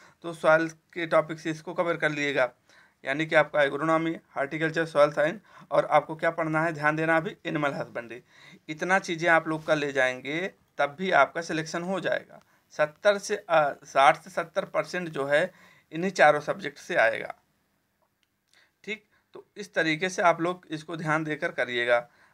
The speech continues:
वैकेंसी की बात आता है, वैकेंसी सब कुछ ठीक रहा तो वैकेंसी अगले मंथ जो है देखने को आप लोगों को मिल जाएगी। तो अब इन सब चीज़ों को आप लोगों में बहुत ज़्यादा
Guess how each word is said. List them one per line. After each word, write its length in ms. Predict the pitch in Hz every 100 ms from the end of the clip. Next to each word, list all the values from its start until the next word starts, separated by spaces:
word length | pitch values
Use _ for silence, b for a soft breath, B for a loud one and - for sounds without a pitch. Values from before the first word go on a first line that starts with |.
| -
वैकेंसी 500 | 156 170 170 165 190
की 60 |
बात 260 | 175 170 165
आता 180 | 156 160
है, 60 |
वैकेंसी 360 | 156 147 151 165
सब 220 | 156 156
कुछ 180 | 165 156 -
ठीक 180 | 156 156
रहा 180 | 147
तो 100 | 147
वैकेंसी 380 | 139 139 143 143
अगले 280 | 151 139 139
मंथ 160 | 139 143
जो 240 | 135 139
है 60 | 156
देखने 340 | 135 131 127
को 100 | 131
आप 160 | 123 120
लोगों 220 | 113 117
को 120 | 120
मिल 180 | 135 160
जाएगी। 380 | 160 139 156 156 _ _ b b b b _
तो 60 | 190
अब 280 | - 156 160
इन 260 | 185 202
सब 200 | 208 196
चीज़ों 360 | 165 165 147 135
को 460 | 123 127 127 170 -
आप 260 | 139 135 139
लोगों 360 | 139 139 131
में 320 | 156 185 285
बहुत 260 | 202 143 170
ज़्यादा 320 | 160 156 170